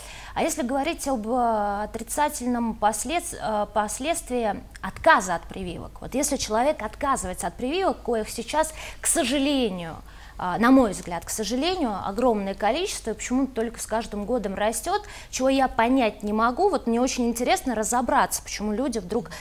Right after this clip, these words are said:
отказываются, тем более, если такая лёгкая симптоматика вдруг возникает после прививки. Как, что м,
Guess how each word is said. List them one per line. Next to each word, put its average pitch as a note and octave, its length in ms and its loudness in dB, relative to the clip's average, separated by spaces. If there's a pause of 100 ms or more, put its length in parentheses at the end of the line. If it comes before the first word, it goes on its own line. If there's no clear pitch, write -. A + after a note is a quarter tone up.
(120)
отказываются, G#3 580 2
тем G3+ 140 -2
более, C4+ 240 2
если C4 220 -2
такая G#3+ 360 -2
лёгкая G#3 360 -4
симптоматика G#3+ 840 -4
вдруг F3+ 340 -8 (200)
возникает F#3+ 640 -4 (260)
после G3+ 320 -6
прививки. - 580 -14 (460)
Как, G#3+ 140 -8 (420)
что - 300 2
м, C4 160 2